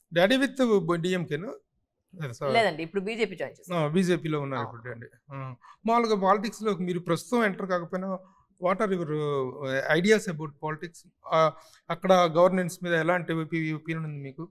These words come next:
Speaker 2: I don't have opinions on everybody. I go show my opinion on my voting day,
Speaker 1: <laughs>
Speaker 2: which I went and voted.
Speaker 1: You, you will, uh,
Speaker 2: Yes.
Speaker 1: give your
Speaker 2: I will show
Speaker 1: opinion.
Speaker 2: my opinion on the vote because I think the only thing మన చేతిలో ఉండేది ఒకే ఒక విషయం వచ్చి మన ఓటే. That is the
Speaker 1: Hmm.
Speaker 2: biggest power we have.
Speaker 1: Hmm.
Speaker 2: So,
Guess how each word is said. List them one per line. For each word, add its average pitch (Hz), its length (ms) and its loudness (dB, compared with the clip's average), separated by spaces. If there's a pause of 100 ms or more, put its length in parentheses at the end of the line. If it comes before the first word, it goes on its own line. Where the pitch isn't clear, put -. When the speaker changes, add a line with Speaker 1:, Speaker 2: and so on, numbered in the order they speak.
Speaker 2:
I 190 120 4
don't 233 220 0
have 208 120 4
opinions 175 360 -2
on 156 80 -10
everybody. 151 400 -6
I 185 180 8
go 185 160 2
show 208 220 0
my 196 140 0
opinion 190 300 0
on 165 100 -2
my 151 100 -4
voting 170 320 0
day, - 140 -10 (340)
Speaker 1:
<laughs> 175 460 8
Speaker 2:
which 180 180 4
I 208 80 8
went 196 160 0
and 190 120 0
voted. 185 280 6
Speaker 1:
You, 170 80 0
you 190 120 4
will, 185 180 4
uh, 175 120 2 (240)
Speaker 2:
Yes. 202 160 -2
Speaker 1:
give 185 160 0
your 175 220 0
Speaker 2:
I 226 120 10
will 247 180 6
show 285 140 12
Speaker 1:
opinion. 247 180 10
Speaker 2:
my 220 80 6
opinion 240 220 2
on 202 100 0
the 165 100 2
vote 170 180 4
because 214 220 4
I 202 100 6
think 240 180 -2 (360)
the 214 80 2
only 240 220 0
thing 277 200 2 (160)
మన 196 220 2
చేతిలో 220 300 -2
ఉండేది 196 180 -2
ఒకే 175 300 0
ఒక 170 200 -4 (100)
విషయం 175 240 -10
వచ్చి 165 200 -6
మన 165 260 -4
ఓటే. 156 280 -6
That - 200 -6
is 160 80 -6
the 147 100 -4
Speaker 1:
Hmm. 135 60 -6
Speaker 2:
biggest 190 200 -4
power 165 240 2
we 147 140 -10
have. 143 220 -6
Speaker 1:
Hmm. 123 320 -16 (240)
Speaker 2:
So, 185 100 -2